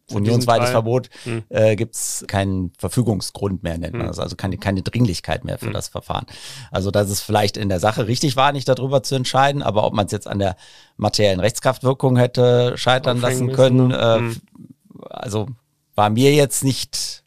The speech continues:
Speaker 1: Mhm.
Speaker 2: nachvollziehbar.
Speaker 1: Mhm. Ja, kann ich, kann ich, kann ich verstehen.
Speaker 2: Ja.
Speaker 1: Mhm.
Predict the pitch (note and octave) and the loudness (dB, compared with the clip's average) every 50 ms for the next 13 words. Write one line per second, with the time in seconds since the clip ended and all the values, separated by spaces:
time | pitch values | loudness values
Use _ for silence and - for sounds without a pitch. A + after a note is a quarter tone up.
0 | _ _ - B2+ B2+ C3 B2+ B2 G#2 G2+ - F#2 - - - G2 - C3+ C#3 C#3 | _ _ -8 -6 -6 -4 -2 0 0 0 -2 -2 -8 -6 -4 -4 -2 -2 -2 -4
1 | C3+ A#2+ _ _ - - - C3 C3 D3+ D3+ - E3 D#3 D3 D3 C#3 - - - | -6 -10 _ _ -16 -8 -4 -2 0 0 0 -2 -4 -4 -4 -4 -6 -8 -12 -14
2 | - C3+ C3 B2 - - - - - - _ - C#3 B2+ B2+ B2+ A#2+ - - A#2+ | -12 -12 -12 -12 -12 -16 -20 -20 -20 -20 _ -16 -16 -14 -14 -14 -14 -12 -12 -14
3 | A#2+ - _ _ - G#2 G2 - - A#2 A#2 | -14 -14 _ _ -4 -2 -2 -2 -2 -6 -12